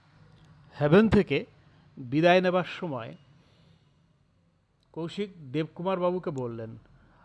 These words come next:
"আপনার গাড়ির কোনো ড্রাইভার আছে নাকি কাছাকাছি?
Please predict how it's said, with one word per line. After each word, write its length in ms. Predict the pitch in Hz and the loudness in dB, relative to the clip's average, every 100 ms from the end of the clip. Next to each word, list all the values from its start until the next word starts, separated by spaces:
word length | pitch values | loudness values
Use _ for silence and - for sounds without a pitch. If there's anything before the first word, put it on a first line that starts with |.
| - - | -20 -10
"আপনার 280 | 139 139 202 | -8 -4 -4
গাড়ির 300 | 151 143 190 | 0 2 0
কোনো 200 | 185 214 | -4 -6
ড্রাইভার 380 | 160 156 170 208 | -2 -2 -2 -2
আছে 220 | 196 220 | -2 -4
নাকি 220 | 202 139 | -4 -4
কাছাকাছি? 500 | 127 127 156 151 - | -6 -8 -8 -8 -12